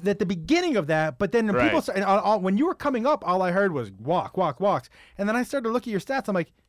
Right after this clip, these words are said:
Speaker 1: "But he hits the ball. Like, why are we?"
Speaker 2: Oh, yeah.
Speaker 1: Did that, did that
Speaker 2: It was so
Speaker 1: stick
Speaker 2: big.
Speaker 1: in your craw at all?
Speaker 2: It was just funny. I mean, I, I, <laughs> I would just like, I mean, part of my, you know, you hear it on the back of your neck, your
Speaker 1: Yeah,
Speaker 2: hair stand
Speaker 1: yeah,
Speaker 2: up.
Speaker 1: yeah.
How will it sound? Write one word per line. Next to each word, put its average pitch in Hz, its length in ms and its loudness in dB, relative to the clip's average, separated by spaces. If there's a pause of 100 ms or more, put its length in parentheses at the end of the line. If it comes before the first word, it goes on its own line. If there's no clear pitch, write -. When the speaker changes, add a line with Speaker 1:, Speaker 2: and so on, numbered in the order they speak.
(160)
Speaker 1:
"But 233 100 -2
he 262 200 0
hits 392 220 -2
the 415 120 -2
ball. 349 400 0
Like, 170 180 0
why 240 220 0
are 311 100 2
we?" 311 60 2
Speaker 2:
Oh, 120 140 6
yeah. 98 240 0 (360)
Speaker 1:
Did 185 180 -2
that, 262 280 0
did 185 180 -6
that 240 300 -2 (340)
Speaker 2:
It 135 80 0
was 131 160 2
so 123 360 2
Speaker 1:
stick 262 160 0
Speaker 2:
big. 208 80 2
Speaker 1:
in 208 60 2
your 196 140 4
craw 165 360 0
at 165 80 -2
all? 165 220 -4 (380)
Speaker 2:
It 208 80 0
was 185 160 4
just 143 180 -2
funny. 82 340 -8 (100)
I 131 60 -4
mean, 175 200 2
I, 156 240 4
I, 165 200 2 (120)
<laughs> - 140 -6
I 139 80 2
would 160 120 0
just 147 180 -2
like, 117 240 0
I 202 60 -2
mean, 226 200 -2 (140)
part 262 200 0
of 233 60 0
my, 156 260 -4
you 165 140 -2
know, 147 80 0
you 135 140 -2
hear 160 140 0
it 156 40 2
on 139 80 -2
the 127 60 -6
back 131 220 -2
of - 40 -14
your 123 100 -6
neck, 113 280 -2
your 180 160 2
Speaker 1:
Yeah, 294 160 6
Speaker 2:
hair 247 100 6
stand 135 160 2
Speaker 1:
yeah, 262 60 4
Speaker 2:
up. 262 60 4
Speaker 1:
yeah. 180 220 2